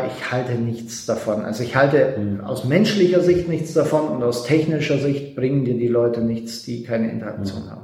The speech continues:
Speaker 2: Naja, zumal wenn du dein eigenes Profil hast, wie das bei mir jetzt auch gerade der Fall ist, mein Instagram-Profil wächst rein organisch, ähm, sehr entspannt. Also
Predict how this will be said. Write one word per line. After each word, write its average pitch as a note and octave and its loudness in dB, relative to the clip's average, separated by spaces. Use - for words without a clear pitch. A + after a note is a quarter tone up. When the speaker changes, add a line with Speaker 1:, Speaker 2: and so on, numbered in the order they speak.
Speaker 2:
Naja, A#2 6
zumal A2 4
wenn A#2 4
du G#2 -2
dein G2+ 4
eigenes C3+ -2
Profil G2+ 0
hast, F#2+ 2
wie G2+ 0
das F#2 0
bei F#2+ 4
mir G2+ 2
jetzt G2 2
auch A2+ 0
gerade A2 0
der A2+ 2
Fall A2+ 4
ist, G#2 2
mein G#2 -2
Instagram-Profil G2+ 0
wächst G#2+ -2
rein B2+ 2
organisch, D3 0
ähm, A2 4
sehr A2 4
entspannt. A2+ -2
Also A2 2